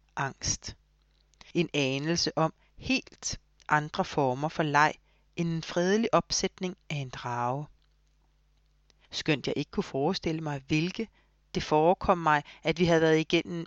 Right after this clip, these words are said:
alle de onde lege og eksperimenter, der fandtes. Men jeg vidste, at der ville ske noget. Det med dragen var kun et påskud,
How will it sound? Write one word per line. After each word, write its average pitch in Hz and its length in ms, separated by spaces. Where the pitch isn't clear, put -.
alle 190 320
de 214 160
onde 156 260
lege 147 380
og 160 100
eksperimenter, 151 720
der 135 120
fandtes. 139 640
Men 185 160
jeg 190 120
vidste, 233 380
at 175 100
der 175 100
ville 143 220
ske - 400
noget. 127 380
Det 202 100
med 247 100
dragen 151 420
var 202 60
kun 170 240
et 196 120
påskud, - 560